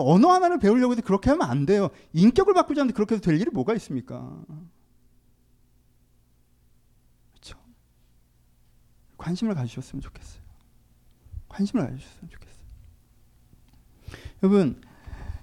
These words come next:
여러분들이 안-, 이게 두 번째 결론. 여러분들이 안정되는 거 좋은 거예요. 그쵸? 안정되세요, 제발. 나도 좀 편하죠. 여러분들이 안정되지 못하면 나도 불안해요.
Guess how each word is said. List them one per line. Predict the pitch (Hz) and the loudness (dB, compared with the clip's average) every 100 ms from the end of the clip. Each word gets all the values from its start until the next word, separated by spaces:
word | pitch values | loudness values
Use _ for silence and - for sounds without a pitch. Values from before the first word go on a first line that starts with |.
| - | 0
여러분들이 | 185 240 240 233 233 | 4 6 4 4 0
안-, | - - - 285 | -4 -6 -6 -2
이게 | 185 | 0
두 | 180 185 | 2 2
번째 | 202 | 2
결론. | 175 131 - - - | 2 0 -4 -10 -4
여러분들이 | 180 202 226 226 226 | 2 2 2 -2 -4
안정되는 | 220 - 131 160 202 233 233 220 214 | -6 -8 -4 -2 -2 -2 -2 -2 -2
거 | 208 220 | -4 -6
좋은 | - - 156 202 | -6 -4 -2 -2
거예요. | 190 120 | -2 -4
그쵸? | 113 - - 120 | -10 -14 -12 -12
안정되세요, | 131 165 285 262 190 160 | -4 -2 0 0 -2 -4
제발. | - 131 127 123 | -4 -8 -8 -8
나도 | 170 240 311 | -2 0 2
좀 | 302 | 2
편하죠. | 254 311 285 185 | 0 -2 -2 -2
여러분들이 | 156 277 349 254 | 0 2 4 2
안정되지 | 190 262 269 | 2 -2 -2
못하면 | 240 233 220 | -2 -2 0
나도 | 208 262 | 2 2
불안해요. | 285 233 202 139 | 4 2 2 0